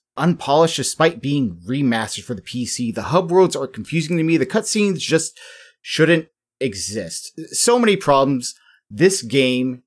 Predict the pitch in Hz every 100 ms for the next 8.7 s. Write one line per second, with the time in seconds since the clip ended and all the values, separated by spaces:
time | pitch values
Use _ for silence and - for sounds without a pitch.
0 | _ 113 107 101 85 - - 104 98 87
1 | 95 90 67 - _ - - 165 208 165
2 | 233 285 294 254 143 165 208 190 160 139
3 | 160 170 - 143 151 127 156 135 87 -
4 | 123 139 - 104 117 120 113 113 110 104
5 | 98 101 107 104 101 90 - 107 92 110
6 | 92 104 95 104 92 101 85 - 117 170
7 | 165 - 247 - - _ - 269 254 185
8 | 127 127 117 117 95 107 82